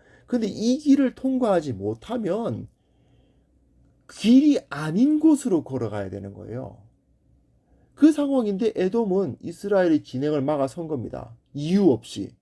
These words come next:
이스라엘이 최선을 다해서 어떤 그 "물도 우리가 사서 먹겠다"라고 할 정도로 협상을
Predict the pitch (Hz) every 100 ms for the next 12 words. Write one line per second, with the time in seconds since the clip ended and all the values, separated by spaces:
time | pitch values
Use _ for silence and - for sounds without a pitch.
0 | _ _ _ _ _ _ _ _ _ _
1 | - 202 254 285 254 240 240 - - 311
2 | 285 302 277 214 175 156 156 175 214 220
3 | _ _ - 139 151 135 135 123 113 117
4 | _ _ 127 180 226 214 202 143 147 139
5 | - 151 156 123 127 131 127 120 113 120
6 | 123 123 110 107 120 151 113 101 _ _
7 | _ - 226 - 214 175 165 220